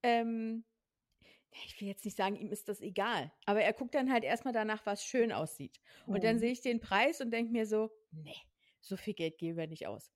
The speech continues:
Speaker 1: So, und dann hab ich mir die Frage gestellt, wie das bei euch zu Hause ist. Ob,
Speaker 2: <laughs>
Speaker 1: wer, wer von euch beiden eher aufs Geld achtet,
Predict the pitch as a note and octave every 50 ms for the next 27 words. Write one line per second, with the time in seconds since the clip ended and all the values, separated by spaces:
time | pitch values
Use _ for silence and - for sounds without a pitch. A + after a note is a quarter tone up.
0 | _ _ _ _ - - - F3 B3 C#4 F#4 G#4 G#4+ G#4 G4+ - F#4 D#4+ D4 C4+
1 | - - B3+ C#4 D#4 D#4 B3+ G3+ G3 - - - F#3 F3+ G#3+ A#3+ - _ - A#3+
2 | A#3+ C#4 C#4 - - A#3 G#3+ - - - G3+ G#3+ - - - F3+ F3 D#3+ D3 D3+
3 | D3 - - - - - _ _ _ _ _ _ _ - - - - - A3+ A3
4 | A3 - - _ _ - C#4 D4 A#3 C4+ E4 D#4+ - A3+ B3+ D4 F#4+ F4+ - -
5 | E4+ E4 D4+ C4+ C4+ C4+ - - - F#3+ F#3 G3+ G#3 G3+ - - - - G3+ A#3+
6 | C#4+ D4+ C#4+ - B3+ A#3 - - - G3+ G3 G3 G3 - - D3 D#3+ D#3+ - -
7 | E3+ E3+